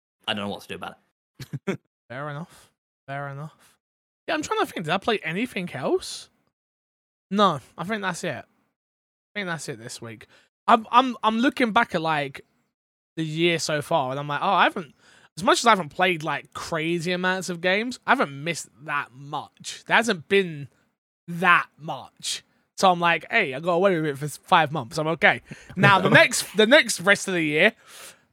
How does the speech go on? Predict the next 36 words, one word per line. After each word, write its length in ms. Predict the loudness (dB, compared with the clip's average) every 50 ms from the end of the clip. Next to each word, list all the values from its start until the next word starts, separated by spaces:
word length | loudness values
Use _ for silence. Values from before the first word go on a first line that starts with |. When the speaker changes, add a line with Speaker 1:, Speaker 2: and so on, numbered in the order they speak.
| _ _ -4
Speaker 2:
I'm 100 | 0 0
gonna 120 | 2 2
be 100 | 2 0
in 60 | -2
trouble, 320 | 2 4 4 4 4 0 -8
'cause 100 | -6 -6
I 40 | -2
know 120 | 2 2
there's 140 | 2 2 2
gonna 80 | 0 0
be 80 | 2 0
a 60 | 2
lot 420 | 2 2 4 6 4 4 4 0
of 60 | -4
games. 260 | -4 -6 -6 -4 4 6
Oh, 100 | 6 6
I 20 |
played 260 | 6 6 2 2 2 2
more 160 | 0 2 0
N 100 | 0 0
B 100 | 0 -2
A 100 | -2 -2
two 180 | -4 -6 -6
K 220 | -4 -4 -6 -6 -6
'cause 100 | -10 -10
I 40 | -10
did 100 | -10 -10
a 40 | -10
sponsor 360 | -10 -10 -10 -10 -10 -12 -12
stream 240 | -12 -12 -12 -12 -14
for 120 | -12 -12 -10
them 240 | -10 -10 -12 -14 -20 _ _ _ _
with, 200 | -10 -10 -8 -8
uh, 200 | -6 -6 -6 -8
P 180 | -8 -10 -10 -10
Money, 340 | -8 -10 -10 -10 -10 -12